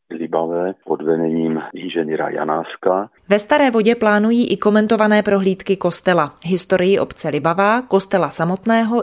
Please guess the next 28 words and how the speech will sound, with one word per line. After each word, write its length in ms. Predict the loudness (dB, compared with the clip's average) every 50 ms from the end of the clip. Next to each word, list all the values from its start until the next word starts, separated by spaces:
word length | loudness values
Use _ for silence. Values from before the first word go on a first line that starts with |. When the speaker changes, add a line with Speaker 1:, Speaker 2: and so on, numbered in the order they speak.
| -2
Speaker 2:
i 60 | -2 -4
zbořeného 640 | -2 0 0 2 2 2 2 2 2 2 0 0
kláštera 540 | 0 0 -2 -2 -2 -2 -2 -2 0 0 -2
se 160 | -4 -6 -6
bude 180 | -4 -2 -2 0
věnovat 400 | 2 2 0 2 2 0 0 0 -4 -10 _ -6
samostatná 760 | -4 -2 0 0 0 -2 -2 -2 -2 -2 0 0 -2 -2 -2
přednáška. 680 | -2 -2 0 2 4 2 2 2 -2 -4 -6 -8 -8 -8 _ -12
Speaker 1:
Bude 280 | -8 -2 0 0 0
o 140 | 0 -2 -6
tom 220 | -4 -4 -4 -4 -4
vyprávět 720 | -6 -6 -4 -2 0 0 0 2 2 2 2 2 2 0 -4 -12 -8
Jana 320 | -4 -2 -2 0 -2 -4 -4
Krejčová, 840 | -2 -2 -2 -2 -2 -4 -4 -4 -2 0 0 0 0 0 -2 -2 -6 -12 -20 -20 -20 -20 -20 _ -20 -18
spisovatelka 840 | -14 -12 -12 -8 -4 -2 0 0 -2 0 0 0 0 0 0 -2 -2
a 120 | -2 -4
historička, 760 | -8 -12 -16 -12 -6 -4 -2 -2 -2 -4 -6 -4 -4 -4 -4
která 320 | -4 -4 -6 -4 -4 -4 -6
napsala 520 | -6 -8 -10 _ -8 -6 -6 -6 -6 -8
o 140 | -10 -14 -18 -18 -20 -14 -8
Staré 280 | -6 -4 -4 -4 -4
Vodě 260 | -4 -4 -6 -6 -8
tři 300 | -12 _ -14 -14 -12 -12 -12
knihy. 420 | -12 -10 -8 -8 -6 -6 -6 -6 -8 _ -20 -20 -20 -20 -20 -20 -20 -20 _ _ _
To 120 | -10 -8
bude 320 | -6 -4 -2 -2 -2 -2 -4 _
zasvěcený 640 | -6 -6 -6 -6 -10 -12 -10 -8 -8 -6 -6 -6 -6
výklad. 400 | -8 -10 -8 -6 -8 -8 -8